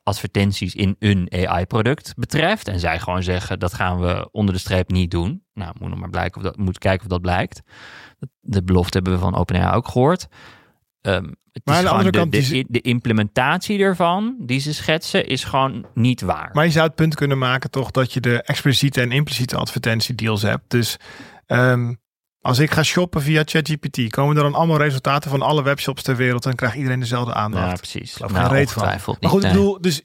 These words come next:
Speaker 1: Ja.
Speaker 2: het is misleidend,
Speaker 1: Ja.
Speaker 2: mee eens. Tegelijkertijd
Speaker 1: Ja, het is ook
Speaker 2: ontstaat
Speaker 1: wel
Speaker 2: er een
Speaker 1: grijs
Speaker 2: soort
Speaker 1: gebied.
Speaker 2: verwarring.
Speaker 1: Ja,
Speaker 2: Ja.
Speaker 1: en, en mensen gaan sowieso verward zijn.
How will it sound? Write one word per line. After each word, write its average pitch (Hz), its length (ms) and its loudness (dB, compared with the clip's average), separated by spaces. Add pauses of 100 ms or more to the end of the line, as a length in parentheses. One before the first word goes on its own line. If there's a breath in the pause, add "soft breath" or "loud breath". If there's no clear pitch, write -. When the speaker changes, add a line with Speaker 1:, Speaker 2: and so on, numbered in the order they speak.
(100)
Speaker 1:
Ja. 160 220 0
Speaker 2:
het 139 80 2
is 175 80 2
misleidend, 170 760 2
Speaker 1:
Ja. 123 240 -4
Speaker 2:
mee 131 180 -4
eens. 165 260 -2
Tegelijkertijd 147 840 0 (640 soft breath)
Speaker 1:
Ja, 92 120 -4
het - 140 -8
is - 60 4
ook - 60 4
Speaker 2:
ontstaat 175 360 2
Speaker 1:
wel 175 100 4
Speaker 2:
er - 60 4
een 104 60 4
Speaker 1:
grijs 98 140 4
Speaker 2:
soort - 120 -2
Speaker 1:
gebied. 117 160 2
Speaker 2:
verwarring. 98 320 -4
Speaker 1:
Ja, 107 120 -2 (180)
Speaker 2:
Ja. 98 40 0
Speaker 1:
en, 101 140 0
en 98 120 2
mensen 98 260 4
gaan 101 100 2
sowieso 95 380 4
verward 85 440 0
zijn. 95 400 -6